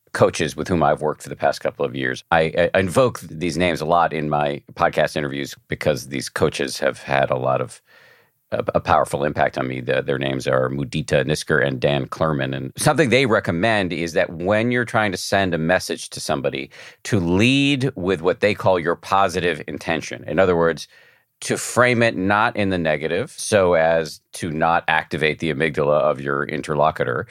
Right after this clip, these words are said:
So, for example, with the dog thing, you gave an example of, like, "I don't wanna watch your dog." It might make sense to say, "I care about this relationship. I love you, but I can't do it this weekend.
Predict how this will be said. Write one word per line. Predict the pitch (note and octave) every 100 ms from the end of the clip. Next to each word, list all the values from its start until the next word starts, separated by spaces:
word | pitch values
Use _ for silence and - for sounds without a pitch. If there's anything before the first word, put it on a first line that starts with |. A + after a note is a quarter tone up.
| - -
So, | - G#2+
for | G2
example, | E2+ F2+ D#2 E2
with | D#2
the | E2
dog | A2 G#2+ F2+ C#2+
thing, | D#2 A#1+ B1 -
you | D2 D#2 C#2 C#2 C2+ - -
gave | D#2+ C2+
an |
example | C2+ C#2+ C#2+ D2
of, | C#2+ C#2
like, | C#2+ - -
"I | D2 D2
don't | D2+
wanna | D2 D2
watch | C#2+ -
your | D2+
dog." | D2+ C2+ A#1 - - - - -
It | F#2+
might | B2 E3
make | A#2+ G#2+ -
sense | G2 F2+ -
to | -
say, | - F2 D#2+ D#2 - _ _ _ -
"I |
care | G2 B2+ A#2+
about | A2+ G2+
this | G2 -
relationship. | E2+ F#2+ - - G#2
I | - F2+
love | A2+ C#3
you, | F2+ E2+ G2+ - -
but | D#2 F#2 -
I | -
can't | F#2+ - C3 B2+
do | F#2+ G#2
it | G2
this | - E2
weekend. | E2+ F2+ E2 E2+ D#2+ D#2 D#2+ E2